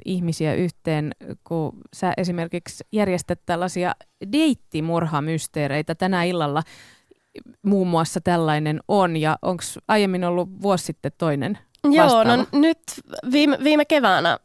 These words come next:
Speaker 2: oli, oli tota tällainen deittimurhamysteeri järjestettiin ja tota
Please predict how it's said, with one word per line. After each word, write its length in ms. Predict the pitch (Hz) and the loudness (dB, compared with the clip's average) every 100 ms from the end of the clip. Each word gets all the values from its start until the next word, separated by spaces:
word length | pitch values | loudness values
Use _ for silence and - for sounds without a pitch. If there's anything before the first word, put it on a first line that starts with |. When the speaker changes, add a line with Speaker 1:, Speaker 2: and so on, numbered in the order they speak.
| - | -2
Speaker 2:
oli, 300 | 208 196 - | 0 0 -2
oli 240 | 214 202 180 | -2 0 -2
tota 260 | 131 - | -2 -4
tällainen 640 | - 262 208 233 233 247 220 - - | -2 -2 0 -2 0 -2 -4 -4 -2
deittimurhamysteeri 1040 | 226 - 220 220 220 233 226 - 226 226 | -2 0 0 0 0 -2 -2 -2 0 2
järjestettiin 840 | 226 233 247 - 240 - 277 269 | 0 0 -2 -4 -6 -4 -4 -2
ja 100 | 269 | -2
tota 440 | 269 277 - 285 | -4 -6 -2 0